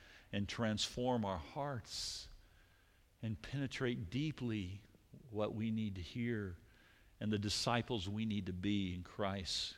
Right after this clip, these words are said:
He whisper-, whispers on prayer. I think there, there's a reason why Jesus doesn't shout, he whispers.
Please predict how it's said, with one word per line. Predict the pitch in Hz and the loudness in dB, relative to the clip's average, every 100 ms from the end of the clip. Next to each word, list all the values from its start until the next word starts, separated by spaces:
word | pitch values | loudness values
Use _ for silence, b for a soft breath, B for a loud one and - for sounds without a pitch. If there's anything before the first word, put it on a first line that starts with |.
| - - | -16 -4
He | 160 147 - | 0 2 6
whisper-, | 180 180 180 - | 6 6 0 2
whispers | 165 185 - 165 | 2 2 2 2
on | 156 143 | 4 4
prayer. | 170 - | 4 8
I | 220 | 8
think | 294 | 10
there, | 180 175 - B | 8 8 6 B
there's | 175 160 | 8 10
a | 147 | 10
reason | 175 214 170 | 8 8 8
why | 147 135 | 10 10
Jesus | 110 165 151 143 - - | 10 8 8 6 4 10
doesn't | 147 131 | 10 10
shout, | 107 - 156 151 | 4 4 4 4
he | 123 | 4
whispers. | 120 151 - 92 80 - | 2 2 0 -4 -4 -8